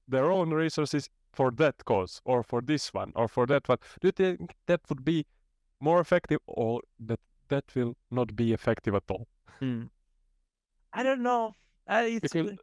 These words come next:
Speaker 1: y-, I mean, maybe some people will go with the mindset, "Oh, but somebody will for sure pay for it." But what if <laughs> all of the people think that way, you know?
Speaker 2: Yeah. But think of this one, right? Uh, i-, i-,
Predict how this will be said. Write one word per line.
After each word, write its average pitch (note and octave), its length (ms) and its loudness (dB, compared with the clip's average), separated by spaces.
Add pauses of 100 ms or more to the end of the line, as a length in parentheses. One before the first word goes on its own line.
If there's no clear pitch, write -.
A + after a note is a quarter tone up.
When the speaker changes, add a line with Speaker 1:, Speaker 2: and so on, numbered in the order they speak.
(140)
Speaker 1:
y-, F#3+ 140 -10 (140)
I E3+ 160 2
mean, D3 260 -2
maybe D3 460 0
some C3 260 0
people B2 300 -4
will A2 160 -2
go B2 180 0
with A2+ 140 -2
the A#2+ 80 0
mindset, B2+ 380 -2 (280)
"Oh, F3+ 220 2
but - 160 -4
somebody A#2+ 480 -2
will A#2 160 0
for - 180 -6
sure A3 320 0
pay A2 220 0
for G#2+ 240 -2
it." - 160 -4 (100)
But - 180 -6
what C3 200 2
if B2+ 100 -4
<laughs> C3 200 -6
all E3+ 140 2
of D3+ 140 2
the B2+ 100 0
people B2+ 380 0
think B2 240 0
that A2 220 0
way, G#2+ 260 -2
you - 40 -6
know? A2+ 100 0
Speaker 2:
Yeah. D3 180 -2 (480)
But C4 120 -2
think D#4 200 0
of B3+ 140 -4
this C4 220 -4
one, B2+ 140 0
right? C#3+ 240 0 (440)
Uh, D3+ 180 0
i-, G3 320 0
i-, G3+ 120 -2